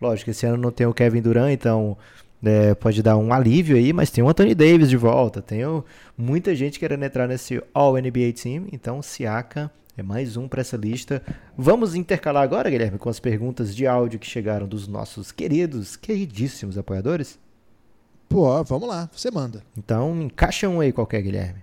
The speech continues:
Speaker 1: Qualquer não, porque não tem qualquer, mas pode encaixar primeiro aí, enquanto eu vou abrindo aqui o aplicativo e vou distraindo a população, fazendo de conta que eu tô falando coisas que eu já tava prevendo que ia falar.
Speaker 2: Ok, então eu vou começar com um homem que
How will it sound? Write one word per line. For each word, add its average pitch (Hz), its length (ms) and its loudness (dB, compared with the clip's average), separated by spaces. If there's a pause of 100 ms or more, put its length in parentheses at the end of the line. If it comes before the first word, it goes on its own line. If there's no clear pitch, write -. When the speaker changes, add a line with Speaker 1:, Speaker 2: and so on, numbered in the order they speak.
Speaker 1:
Qualquer 202 300 0
não, 233 140 0
porque 240 140 0
não 233 80 -2
tem 226 120 -2
qualquer, 123 380 2
mas 95 200 -4
pode - 240 -4
encaixar 151 340 -2
primeiro 120 300 0
aí, 123 220 2 (580)
enquanto 123 440 -2
eu 175 80 2
vou 113 120 2
abrindo 127 260 2
aqui 131 120 -4
o 127 40 0
aplicativo 120 500 0
e - 20 2
vou 165 140 -2
distraindo 170 580 2
a 180 40 4
população, 143 600 -2
fazendo 139 320 -6
de 117 100 -8
conta 123 300 -8
que - 60 -10
eu 190 40 -8
tô 180 120 -6
falando 151 320 -4
coisas 127 320 -4
que - 100 -10
eu 294 100 -6
já 196 120 -6
tava 202 180 -6
prevendo 156 460 -2
que - 100 -8
ia - 40 -6
falar. 104 300 -6 (1120)
Speaker 2:
Ok, 170 400 -6
então 185 260 -4
eu 240 60 -6
vou 220 140 -4
começar 277 440 -4
com 320 260 -4
um 202 40 2
homem 226 320 2
que 208 520 -4